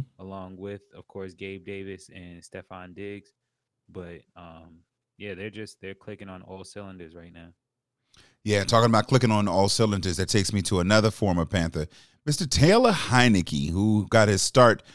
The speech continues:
Speaker 2: for the Washington Commanders this week and was able to hold off, help some of that lucky horseshoe magic run off the Colts, although they had themselves a starting, a new starting quarterback as well. The Commanders look good under him, man. He's, he's scrappy, he's, he's gritty,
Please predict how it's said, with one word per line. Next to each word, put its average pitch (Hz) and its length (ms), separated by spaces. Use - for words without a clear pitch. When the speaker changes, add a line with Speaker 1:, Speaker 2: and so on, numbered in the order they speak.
Speaker 2:
for 110 180
the 101 80
Washington 101 500
Commanders 98 480
this 95 220
week 92 220
and 85 220
was 85 80
able 98 220
to 90 120
hold 101 320
off, 95 260
help 110 240
some 117 100
of 104 60
that 98 160
lucky 110 280
horseshoe 113 420
magic 101 400
run 101 220
off 98 220
the 90 80
Colts, - 440
although 92 200
they 101 200
had 101 260
themselves 98 420
a 92 80
starting, 95 420
a 76 60
new 95 140
starting 90 260
quarterback 90 420
as 78 120
well. 98 360
The 120 60
Commanders 233 440
look 233 180
good 214 240
under 101 200
him, 82 200
man. 80 140
He's, 92 180
he's 95 180
scrappy, 143 680
he's, 90 300
he's 101 260
gritty, 143 480